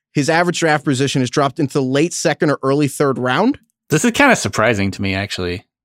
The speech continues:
Speaker 2: how far he's dropped. I mean, Zeke has dropped two spots <laughs> oh, total, and Gordon has dropped from, I think, a, like, like a late first rounder into the,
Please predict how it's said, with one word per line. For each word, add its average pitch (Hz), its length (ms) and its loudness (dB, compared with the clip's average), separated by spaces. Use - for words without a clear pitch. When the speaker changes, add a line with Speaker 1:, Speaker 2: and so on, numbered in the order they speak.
Speaker 2:
how 110 240 0
far 101 340 0
he's 95 220 -4
dropped. 87 420 -2
I 120 80 2
mean, 117 220 2
Zeke 123 240 0
has 131 160 2
dropped 104 420 -2
two 110 220 -2
spots - 580 0
<laughs> - 180 -8
oh, - 200 0
total, 135 500 2
and 113 560 2
Gordon 131 360 4
has 107 120 0
dropped 110 280 0
from, 107 140 -2
I 101 100 0
think, 123 220 0
a, 95 200 -2
like, 92 180 -4
like 92 180 -6
a 90 60 -4
late 95 240 -4
first - 220 -4
rounder 98 500 0
into 90 380 -4
the, 87 200 -6